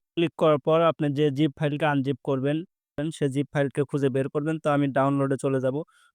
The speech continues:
ডাউনলোডে চলে আসার পরে এখানে দেখতে পাচ্ছেন জিপ ফাইল কিন্তু রয়েছে। তো আমি যে কোনো একটা জিপ ফাইলকে আনজিপ করে দেখিয়ে দিব। সেই জিপ ফাইলটির উপরে একপাশে,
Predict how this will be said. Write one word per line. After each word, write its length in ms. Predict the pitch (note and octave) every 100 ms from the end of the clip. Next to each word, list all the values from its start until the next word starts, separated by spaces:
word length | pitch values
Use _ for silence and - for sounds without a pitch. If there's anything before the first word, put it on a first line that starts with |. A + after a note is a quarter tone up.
| -
ডাউনলোডে 440 | C3+ D#3 E3 E3
চলে 240 | D#3+ E3 D3+
আসার 240 | C#3 D3+
পরে 180 | D3+ E3 D3+
এখানে 240 | C#3+ D3
দেখতে 300 | C#3+ D3 -
পাচ্ছেন 280 | D3 C#3+ D3+ C#3+
জিপ 180 | C#3+ C#3+
ফাইল 200 | D3 C#3+
কিন্তু 240 | C3+ C3+ C3
রয়েছে। 360 | C3 C3+ - D3+ F3+ _ _ _ -
তো 20 | C#3+
আমি 160 | D3
যে 140 | C#3+ D#3
কোনো 200 | D#3 D#3 D#3+
একটা 280 | D3+ - D#3
জিপ 220 | C#3 D3
ফাইলকে 300 | D#3 C#3 C#3
আনজিপ 300 | C#3+ C#3 C#3+ -
করে 160 | C#3+
দেখিয়ে 340 | C3+ C#3 - C#3+
দিব। 140 | C#3 E3 - _ _ _
সেই 160 | - D3
জিপ 200 | C3 D#3+
ফাইলটির 380 | - D3+ D3+ E3
উপরে 240 | D#3 D#3 D3+
একপাশে, 420 | D3 D3+ C#3+